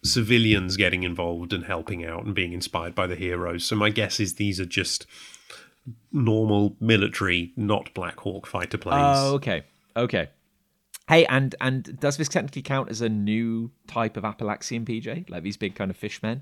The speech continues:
Speaker 1: Yeah, I think so. We haven't seen them before, have we?
Speaker 2: Uh, no, but, but, um, they, they have kind of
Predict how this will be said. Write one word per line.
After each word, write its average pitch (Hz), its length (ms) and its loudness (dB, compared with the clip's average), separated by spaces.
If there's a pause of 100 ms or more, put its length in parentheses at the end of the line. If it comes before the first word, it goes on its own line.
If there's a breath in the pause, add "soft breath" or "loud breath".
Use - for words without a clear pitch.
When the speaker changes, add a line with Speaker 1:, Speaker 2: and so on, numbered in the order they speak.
(120)
Speaker 1:
Yeah, 165 260 8
I 170 60 8
think 170 180 2
so. 90 240 -6 (260)
We 156 120 6
haven't 147 160 6
seen 131 180 2
them 87 100 -2
before, 101 300 0
have 120 140 0
we? 90 140 -6 (1800 loud breath)
Speaker 2:
Uh, 135 400 6
no, 226 140 10
but, 147 260 6
but, 151 240 6
um, 139 440 4
they, 131 240 4
they 123 240 2
have 127 320 0
kind 120 180 2
of 107 240 0